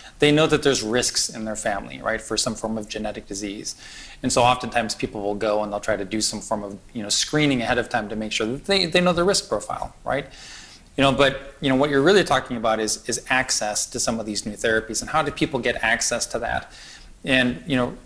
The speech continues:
that's one of the reasons why we work through the clinical trials, right? So we work with hospitals, we work with the F D A, we work with regulatory agencies to undergo these, you know, investigational new trials to basically test to see if clinical, if the new drug will be safe first.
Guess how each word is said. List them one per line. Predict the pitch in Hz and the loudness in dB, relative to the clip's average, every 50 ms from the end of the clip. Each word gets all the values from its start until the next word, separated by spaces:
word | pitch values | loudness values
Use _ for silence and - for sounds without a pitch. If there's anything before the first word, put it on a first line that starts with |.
| 190 170 - - | -16 -14 -4 0
that's | 139 123 - - | 0 0 2 2
one | 139 147 151 | 2 4 4
of | 151 | 4
the | 135 117 | 4 4
reasons | 120 117 110 123 117 - | 2 0 0 0 0 2
why | 110 110 110 110 | 2 2 2 2
we | 104 113 127 | 0 0 -2
work | 113 110 110 110 110 110 - | -2 0 0 0 0 -2 -4
through | - - 123 120 | -4 -2 -2 0
the | 113 123 | -2 -2
clinical | - - 190 185 - - | 0 0 0 0 0 -2
trials, | - - 113 104 101 - - - - - - - | -4 -2 -2 -2 0 -2 -4 -4 -6 -6 -8 -8
right? | 123 - - - | -8 -6 -4 -4
So | - 127 | -2 -2
we | 117 113 | -2 0
work | 120 120 117 - | 0 -2 -2 -2
with | 110 - | -8 -6
hospitals, | - - 131 - - - 127 127 123 | 0 0 0 0 2 0 0 0 0
we | 123 107 | -2 -2
work | 107 113 107 | -4 -4 -6
with | 107 107 | -6 -8
the | - 107 104 | -4 -4 -4
F | 107 - - | -4 -4 -4
D | 113 110 117 | 0 2 2
A, | 117 120 120 120 117 | 4 4 4 4 2
we | 117 113 | 0 -2
work | 110 104 - | -4 -6 -8
with | 104 104 | -4 -2
regulatory | 110 117 120 117 117 120 - - 110 107 107 | 0 0 2 0 -2 -2 -4 -2 -2 0 0
agencies | 110 110 117 110 - - 113 107 | -2 -4 -4 -6 -4 -4 -4 -4
to | - - | -4 -2
undergo | - 156 156 151 131 143 135 123 | -2 2 2 4 6 6 4 6
these, | 127 120 117 113 - - - - - - - - - | 4 2 0 0 0 -4 -6 -12 -20 -20 -20 -10 -4
you | 123 | -2
know, | 113 113 | 0 0
investigational | 113 113 135 123 - - 131 117 120 120 - - 127 117 113 | 4 4 4 4 4 0 0 2 2 2 2 2 0 -2 -2
new | 113 113 110 | -2 -4 -4
trials | - - 123 117 117 110 107 113 117 - | 0 2 2 4 4 4 4 2 0 -2
to | - - 113 | -4 -4 -4
basically | 107 113 113 110 - - 110 - - - | -2 -2 -2 -2 -2 -6 -8 -16 -14 -6
test | - - 165 131 123 123 - - - - - _ - | 0 2 4 4 4 2 0 -4 -6 -14 -20 _ -6
to | 127 | -4
see | - - 123 120 | -4 -2 -2 -2
if | 113 - - | -4 -4 -4
clinical, | - 123 117 - 120 - - - | -6 -6 -6 -6 -10 -14 -12 -10
if | - - - | -8 -4 -2
the | 139 | 0
new | 131 143 151 135 | 2 2 2 4
drug | 127 135 123 107 | 4 4 4 4
will | 117 - | 0 -2
be | 113 107 | -2 -2
safe | - - - - 131 104 104 104 - - - - - - - - | 0 0 2 2 2 2 2 -2 -4 -6 -8 -14 -20 -20 -20 -14
first. | - - 151 120 - - - - - | -4 0 2 2 2 0 -4 -6 -6